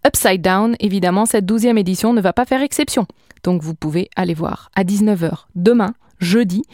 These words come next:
mais aussi vendredi à dix heures, si vous travaillez pas, un hip-hop marathon. Je suis fan du hip-hop. J'adore voir les gens faire du hip-hop.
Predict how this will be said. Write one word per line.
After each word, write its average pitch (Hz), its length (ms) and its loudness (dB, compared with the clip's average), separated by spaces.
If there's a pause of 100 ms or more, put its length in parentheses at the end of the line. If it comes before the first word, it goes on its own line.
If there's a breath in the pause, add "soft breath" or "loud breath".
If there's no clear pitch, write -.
(380 loud breath)
mais 208 140 2
aussi 208 280 0
vendredi 214 500 2
à 226 100 4
dix 180 260 0
heures, 185 240 -2 (360)
si - 180 -10
vous 185 80 -4
travaillez 170 400 -2
pas, - 180 -6 (640 loud breath)
un 185 220 -2 (140)
hip-hop 285 380 -2
marathon. 214 360 -4 (220)
Je 208 100 -2
suis 208 160 -2
fan 254 220 0
du 220 80 0
hip-hop. 185 240 -4 (180)
J'adore 196 360 0
voir 208 160 -2
les 196 60 0
gens 196 120 -4
faire 180 160 -8
du 175 100 -10
hip-hop. - 240 -10